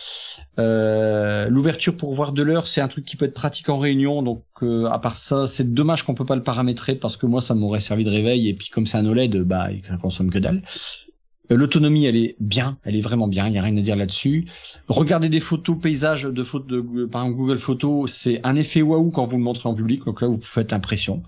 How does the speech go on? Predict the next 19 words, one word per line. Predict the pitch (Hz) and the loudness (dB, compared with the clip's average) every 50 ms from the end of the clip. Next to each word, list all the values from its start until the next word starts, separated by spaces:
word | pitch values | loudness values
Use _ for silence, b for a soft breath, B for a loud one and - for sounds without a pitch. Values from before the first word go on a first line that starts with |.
| - - | -10 -8
C'est... | - - - 69 - B B B B B B B B B B B B B B - | -6 -4 -4 -4 -4 B B B B B B B B B B B B B B 2
Les | 117 | 4
gens | 120 139 143 123 | 4 4 4 2
disent, | 110 - | 2 0
ah | - - 135 | 0 -2 -2
ouais, | 143 143 - | -2 -4 -4
putain, | - - 120 - 175 165 | -4 -4 0 2 2 2
le | 147 123 117 123 | 2 2 0 0
truc, | 123 - - - 269 233 190 - | -2 -2 0 2 2 0 0 0
quoi. | - 165 131 - - 113 | 0 0 0 0 0 -2
Ouais, | 107 104 113 135 139 | 0 0 2 2 2
ouais, | 131 123 127 139 135 | 2 2 0 0 0
t'es | - 135 | 0 -2
fier | - - - 123 139 131 - | 0 0 0 0 0 -2 -4
quand | - 120 | -2 0
même | 120 123 | 0 0
de | 117 | 0
ton | 110 120 113 | 0 0 0
téléphone. | 104 - 107 107 104 - 147 165 175 | 0 0 0 0 0 0 2 2 2